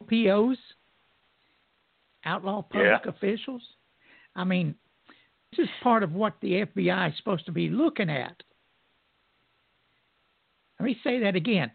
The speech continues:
Speaker 1: It's a form of political ru-, corruption in which the ruling seeks personal gain and status at the expense of the governed.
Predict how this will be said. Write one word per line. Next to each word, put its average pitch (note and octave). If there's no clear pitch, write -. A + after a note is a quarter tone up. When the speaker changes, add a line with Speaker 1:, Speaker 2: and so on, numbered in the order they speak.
Speaker 1:
It's F3
a B2
form G#3+
of -
political A3+
ru-, A3
corruption A#3
in C#3
which F#3
the D#3+
ruling E3
seeks C4
personal G#3
gain G3
and C#3
status F#3+
at E3
the D#3+
expense G3+
of F#3
the E3+
governed. C#3